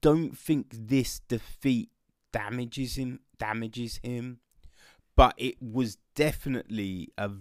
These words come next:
very good debut for Dolce. Definitely a very good debut. Um, yeah, then there was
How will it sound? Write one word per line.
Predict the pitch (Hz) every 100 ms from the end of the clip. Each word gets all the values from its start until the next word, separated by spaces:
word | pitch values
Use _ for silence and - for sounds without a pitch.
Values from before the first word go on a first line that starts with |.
| 92 _
very | - 139 131 107 98
good | 120 104 101 92 - -
debut | 120 110 95 117 117 110 101 101 - - _
for | -
Dolce. | 92 101 101 - - 55 - _ _ _ _ _
Definitely | 127 117 - - 87
a | 95 87 _
very | 123 101 90
good | 85 -
debut. | - - - - - - _ _ _ _ _ _ _ - - _ _
Um, | 123 123 123 123 120 107 - _ _ _ _ _ _ _ _ _
yeah, | 139 170 151
then | 110 151 151 147
there | 143
was | 135 117